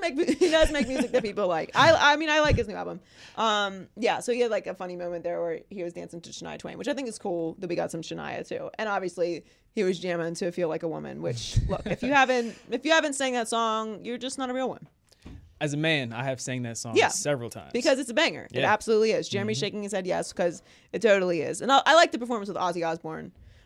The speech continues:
Speaker 1: um, Travis Scott, and, uh, and Post Malone also.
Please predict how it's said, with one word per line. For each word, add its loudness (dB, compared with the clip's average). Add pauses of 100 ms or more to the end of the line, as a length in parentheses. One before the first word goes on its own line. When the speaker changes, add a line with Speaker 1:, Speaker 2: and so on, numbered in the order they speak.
(140)
Speaker 1:
um, -2
Travis -2
Scott, 0
and, -8 (100)
uh, -8
and -8
Post -6
Malone -8
also. -8